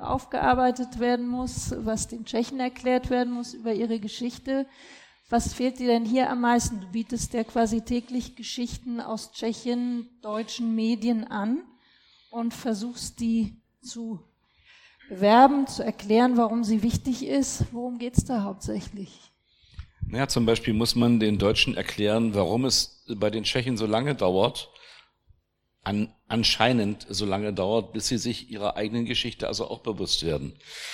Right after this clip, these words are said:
Speaker 2: Die Deutschen vergessen, äh, äh, immer, dass das, äh, bei ihnen auch sehr lange gedauert hat.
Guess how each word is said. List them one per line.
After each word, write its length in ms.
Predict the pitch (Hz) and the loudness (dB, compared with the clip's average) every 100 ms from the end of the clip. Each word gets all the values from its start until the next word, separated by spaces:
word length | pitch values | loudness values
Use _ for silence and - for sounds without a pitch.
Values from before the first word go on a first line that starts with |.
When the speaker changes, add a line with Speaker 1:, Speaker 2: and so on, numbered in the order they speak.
| - - - | -16 -18 -20
Speaker 2:
Die 120 | - 101 | -12 -4
Deutschen 380 | 104 110 131 | -2 0 -2
vergessen, 640 | 120 117 104 98 127 127 110 | -2 -2 0 0 -2 -4 -2
äh, 20 | |
äh, 580 | 110 107 107 107 104 107 - | -2 -2 -2 -2 0 -2 -4
immer, 280 | 104 113 113 | -2 -2 0
dass 160 | 110 | 0
das, 280 | - 98 - | 2 0 0
äh, 180 | 107 104 | -2 -4
bei 180 | 107 107 | -4 -4
ihnen 240 | 117 107 | -4 -4
auch 140 | 127 | -4
sehr 160 | 156 - | -2 0
lange 240 | 131 113 | 0 0
gedauert 400 | 104 90 90 87 | -2 -2 -2 -4
hat. 280 | 73 58 - | -8 -10 -14